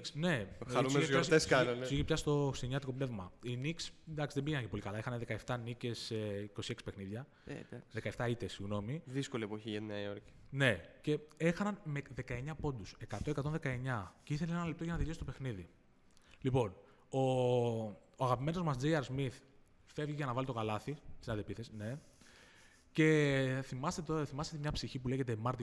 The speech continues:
Speaker 1: Collins, που ήταν στον Ολυμπιακό,
Speaker 2: Ε, βέβαια,
Speaker 1: το
Speaker 2: μετά Lokomotiv Kuban,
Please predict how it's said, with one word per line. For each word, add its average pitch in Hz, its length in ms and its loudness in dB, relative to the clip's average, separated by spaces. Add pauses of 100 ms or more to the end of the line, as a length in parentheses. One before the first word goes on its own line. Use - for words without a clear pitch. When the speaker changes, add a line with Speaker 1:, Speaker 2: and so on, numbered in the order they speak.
(100)
Speaker 1:
Collins, 117 400 2 (300)
που - 40 -18
ήταν 120 140 -4
στον 117 140 -4
Ολυμπιακό, 107 520 -2
Speaker 2:
Ε, 123 60 2
βέβαια, 143 320 4
Speaker 1:
το 113 60 2
Speaker 2:
μετά 123 320 4
Lokomotiv 131 460 0
Kuban, 127 380 0